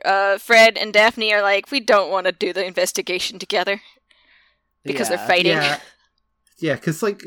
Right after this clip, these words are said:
Speaker 3: Shaggy's, like, trying to come up with an excuse, uh, when Velma's like, "But we're in the middle of an investigation." And he's like, "Well, I'm sure they want time alone too, right?" And they're like, "Actually, no, we're
Speaker 2: Like, "I'm
Speaker 3: good."
Speaker 2: good. <laughs> No thanks."
Speaker 1: Yeah.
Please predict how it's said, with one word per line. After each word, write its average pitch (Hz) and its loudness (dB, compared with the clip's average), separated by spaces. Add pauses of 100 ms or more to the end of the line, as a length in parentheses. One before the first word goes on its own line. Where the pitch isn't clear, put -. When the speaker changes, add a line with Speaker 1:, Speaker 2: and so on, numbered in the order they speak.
Speaker 3:
Shaggy's, 220 -4
like, 202 0
trying 190 -2
to 185 -4
come 185 -4
up 175 -4
with 160 -6
an 165 -6
excuse, - -8
uh, 156 -8
when 139 -8
Velma's 139 -6
like, 135 -10
"But 151 -10
we're 165 -4
in 151 -4
the 147 -8
middle 135 -8
of 127 -8
an 131 -8
investigation." 123 -8 (100)
And 135 -14
he's 143 -10
like, 147 -10 (260)
"Well, 262 -4
I'm 294 0
sure 359 2
they 269 4
want 202 -4
time 180 -2
alone 156 -6
too, 233 -2
right?" 180 -4 (440)
And 147 -8
they're 156 -6
like, 156 -10
"Actually, 180 -6
no, 190 -4
we're 190 -4
Speaker 2:
Like, 196 -4
"I'm 190 2
Speaker 3:
good." 135 0 (560)
Speaker 2:
good. 185 -4 (240)
<laughs> 170 -8
No 180 -2
thanks." 127 -8 (160)
Speaker 1:
Yeah. 208 -16